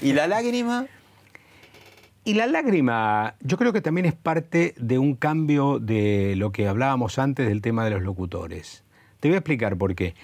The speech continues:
Speaker 2: Yo creo que los modelos de Cacho, de Antonio y demás, fueron modelos muy, eh, de Agostino, fueron modelos muy establecidos de que daría de, eh, daría la sensación de que no había lugar para las emociones.
Speaker 1: Mm.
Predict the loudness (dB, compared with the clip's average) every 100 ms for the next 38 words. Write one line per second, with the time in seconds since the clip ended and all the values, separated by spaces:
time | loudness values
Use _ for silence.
0 | -20 -20 -16 -2 0 0 0 2 2 2
1 | 2 4 4 2 2 -2 -8 -2 -2 0
2 | -2 -2 0 0 2 2 0 0 0 0
3 | 0 0 0 -2 -6 -6 0 2 2 2
4 | 2 2 2 2 2 4 4 2 -4 _
5 | -20 -20 _ -4 0 2 2 0 -2 -2
6 | -2 0 0 2 2 2 0 -2 -12 -20
7 | -4 -2 2 2 2 2 2 2 2 0
8 | -4 -8 -2 0 2 0 2 2 4 2
9 | 0 -2 0 0 0 -4 _ -8 -2 0
10 | 2 2 0 -2 -14 -4 -2 -2 -4 -16
11 | -16 -2 0 2 2 0 -2 -2 -2 0
12 | 0 0 0 2 2 2 0 0 -2 -2
13 | -4 -6 -8 -8 -12 -12 -12 -8